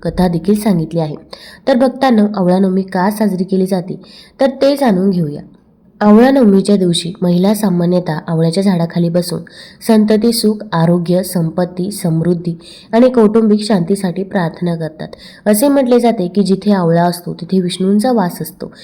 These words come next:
कार्तिक महिन्यात भगवान विष्णू आवळ्याच्या झाडात राहतात, जे कार्तिक पौर्णिमेपर्यंत टिकते. म्हणूनच या महिन्यात आवळ्याच्या झाडाची पूजा करणे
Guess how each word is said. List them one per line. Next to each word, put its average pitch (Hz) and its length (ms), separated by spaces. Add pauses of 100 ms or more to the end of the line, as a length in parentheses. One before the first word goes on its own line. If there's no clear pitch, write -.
(220)
कार्तिक 240 380
महिन्यात 262 300
भगवान 202 420
विष्णू 208 300 (100)
आवळ्याच्या 170 380
झाडात 170 360
राहतात, 165 320 (420)
जे 254 100
कार्तिक 233 380
पौर्णिमेपर्यंत 180 800 (100)
टिकते. - 320 (300)
म्हणूनच 240 500
या 233 120
महिन्यात 190 380 (100)
आवळ्याच्या 170 400
झाडाची 170 320
पूजा 180 340
करणे 185 300